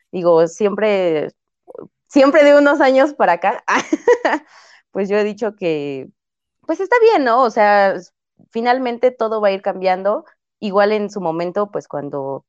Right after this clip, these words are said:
pues, me tocó a mí, cuando nos tocó a nosotros, ¿no? Este, pues sí, eh, fuimos como muy, muy criticados justamente cuando empezó como esta parte de las redes sociales, cuando empezaron las, las rutinas con <laughs> canciones y con,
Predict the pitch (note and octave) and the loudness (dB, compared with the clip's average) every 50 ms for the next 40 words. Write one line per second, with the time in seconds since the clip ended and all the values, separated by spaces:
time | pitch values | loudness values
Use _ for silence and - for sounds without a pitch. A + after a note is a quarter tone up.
0 | _ _ - D#3+ - D#3+ D3+ - E3+ E3 - G3 F#3 F#3 F#3+ F#3+ G3 G3+ G#3 G3+ | _ _ -16 -10 -8 -8 -2 -2 -2 0 0 0 0 0 -2 -4 -4 -6 -4 -6
1 | G3 F3 E3 C#3+ D3 C#3+ D3 D3 E3 - - F#3+ F3+ G#3+ G#3+ G#3+ A3+ A#3+ C4+ - | -6 -6 -6 -8 -10 -10 -10 -12 -8 -4 -4 -2 0 2 0 2 2 -2 0 2
2 | C4 A3 G#3 G#3+ G3+ G#3+ A3+ D#4 - - F#3+ F#3+ D4+ F#4 _ _ _ _ _ _ | 0 0 0 2 0 0 0 0 -2 -6 -8 -10 -10 -12 _ _ _ _ _ _
3 | _ _ _ _ - F#3 F3+ E3+ E3 E3 D#3+ _ _ _ - F3 F3 F3 F3 F3+ | _ _ _ _ -8 -6 -4 -4 -6 -6 -10 _ _ _ -4 -2 0 0 0 -2
4 | F3 - - G3+ G#3 - F4 G4 G4+ E4+ D#4+ C4+ G3+ F#3+ F3 - - _ - F3 | -4 -4 -8 -8 -4 -4 -4 -2 0 2 2 4 2 2 0 -2 -10 _ -20 -18
5 | F3 F3+ E3+ F#3+ E3+ D3+ - C4 B3+ B3+ B3+ C4+ - - G#3+ D#3+ D#3+ D#3 D#3 D3 | -16 -14 -14 -14 -14 -6 -2 -2 0 0 0 0 -2 -2 -2 0 2 2 0 -2
6 | D3+ _ _ - E3+ F3+ F3+ F3+ - _ G#3 G#3 G#3 G#3+ A#3 A#3 G3+ F3+ E3 - | -6 _ _ -14 -10 -8 -10 -10 -10 _ -8 -8 -6 -4 -6 -6 -6 -10 -8 -2
7 | F#3 F3 F3 F#3+ F#3+ F#3 _ F3 - F3+ E3 F3 F3 F3 - D#3 D3+ D3 C#3 C#3 | 0 0 0 0 -2 -4 _ -12 -12 -10 -8 -6 -8 -6 -6 -6 -6 -6 -8 -10
8 | - D3+ - E3 - E3 D#3+ D#3 - D3+ - - D3+ - - D#3+ D#3+ D3 C3+ C3+ | -12 -14 -14 -12 -12 -12 -14 -10 -10 -10 -8 -8 -8 -6 -4 -6 -6 -6 -6 -6
9 | C#3+ D3 D3 D3+ - - - - - D#3+ D#3 D#3 D#3 E3+ A3 G#3+ _ _ _ _ | -6 -6 -6 -6 -10 -16 -10 -4 -2 0 0 2 0 0 -2 -4 _ _ _ _
10 | _ _ _ _ _ - F#3 F#3 F3 F3 E3+ E3 E3+ F3 E3+ E3 - F3+ E3 E3 | _ _ _ _ _ 0 0 2 2 2 0 2 2 0 0 2 0 0 0 2
11 | E3+ E3+ F3 E3+ D#3 D3+ D3+ C#3+ - - - - C#3+ D3+ D3 E3 F3 E3 D#3+ E3 | 2 0 0 0 0 0 -2 -4 -12 -20 -16 -10 -8 -8 -8 -6 -8 -10 -10 -10
12 | _ F3+ F3+ F3+ F3+ F3+ E3+ E3+ D#3+ D#3 D#3 D3+ - _ - D#3 D#3+ D3 E3 D#3 | _ -12 -10 -10 -8 -8 -6 -6 -4 -6 -6 -8 -10 _ -16 -16 -10 -6 -6 -6
13 | D#3+ D#3+ - - - F#3+ F#3+ B3+ A3+ - - D#4 D4+ D#4 C#4 A#3+ A3+ - - G#3+ | -6 -6 -10 -6 0 2 2 2 2 2 2 2 2 2 0 0 0 -2 -10 -12
14 | - - G3+ F#3 F3+ F#3+ F#3 F3+ E3 - | -4 0 2 2 2 2 0 -4 -6 -8